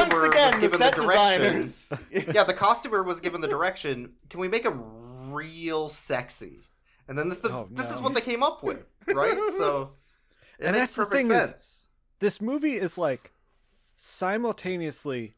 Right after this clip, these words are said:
Speaker 3: extremely horny, but also, like, no libido.
Speaker 2: <laughs>
Speaker 1: Yeah.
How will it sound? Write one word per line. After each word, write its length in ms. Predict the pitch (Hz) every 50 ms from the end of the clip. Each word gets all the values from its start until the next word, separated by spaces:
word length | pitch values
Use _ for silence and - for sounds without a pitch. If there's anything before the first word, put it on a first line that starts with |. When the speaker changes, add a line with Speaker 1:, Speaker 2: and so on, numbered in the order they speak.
| _ _ _ -
Speaker 3:
extremely 1000 | 147 131 - - - - - - - 151 139 139 165 185 208 220 214 214 208 202
horny, 680 | 170 - - 165 156 156 170 190 214 226 233 233 226 - _ _ _ _ _ _ _ _ _ _ _ _ _ _ _
but 180 | - 165 175 156
also, 800 | 139 147 160 180 220 220 - - 214 202 180 165 151 139 139 _ _ _ _ _ _ _ _ _
like, 300 | - 147 143 131 - -
no 400 | 113 113 123 135 143 151 151 156
libido. 720 | 156 143 139 135 120 95 123 113 110 92 80 - 147 147 - _ _ _ _ _ _ _ _ _ _ _ _ _ _ -
Speaker 2:
<laughs> 460 | - 185 - 190 - 214 190 - -
Speaker 1:
Yeah. 600 | - 160 156 175 175 170 160 151 151 143 139 143